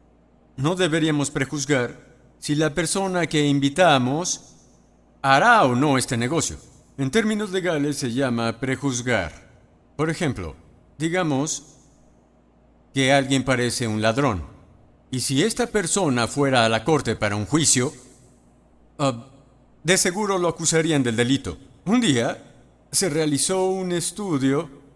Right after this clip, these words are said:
para poder averiguar qué pasaría con las mujeres bonitas. Ellas tuvieron menores penas que las mujeres poco atractivas, con la probabilidad de no ser culpables.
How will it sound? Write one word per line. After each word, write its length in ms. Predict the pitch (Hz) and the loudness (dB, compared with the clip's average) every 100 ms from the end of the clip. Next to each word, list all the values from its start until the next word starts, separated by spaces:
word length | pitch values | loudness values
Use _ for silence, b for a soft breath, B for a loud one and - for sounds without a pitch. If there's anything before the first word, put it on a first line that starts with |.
| _ | _
para 340 | 202 220 214 214 | -2 2 0 0
poder 260 | 202 202 | -4 0
averiguar 680 | 190 156 139 147 127 117 - - _ _ _ _ | 2 2 0 2 0 0 -8 -20 _ _ _ _
qué 120 | 156 | 0
pasaría 520 | 143 131 160 170 135 | 0 0 0 2 2
con 120 | 139 170 | 0 -2
las 100 | 123 | -2
mujeres 380 | 110 120 110 | -2 -2 -2
bonitas. 600 | 101 127 127 98 85 - - - _ _ _ _ _ - | -2 0 0 -2 -10 -12 -20 -20 _ _ _ _ _ -8
Ellas 260 | 226 247 | -4 -4
tuvieron 880 | - 208 202 175 139 113 135 165 170 - - | -4 -6 -2 0 2 0 -2 -4 -8 -10 -2
menores 360 | 156 165 139 | -2 0 -2
penas 600 | - 208 135 127 160 180 | 0 2 2 0 -4 -6
que 120 | - | -6
las 140 | 127 107 | -4 -2
mujeres 320 | 117 135 110 | -2 -2 -2
poco 240 | - 107 | -4 -4
atractivas, 600 | 101 104 - 160 92 - - | -4 -6 -4 -4 -6 -12 -4
con 140 | 147 | 0
la 160 | 143 143 | 2 2
probabilidad 760 | 151 143 151 160 160 175 208 180 | 2 2 2 0 -2 0 2 2
de 160 | 127 | 2
no 120 | 131 | 2
ser 160 | 131 131 | 0 0
culpables. 640 | 127 117 139 90 76 - | -2 2 2 2 -6 -12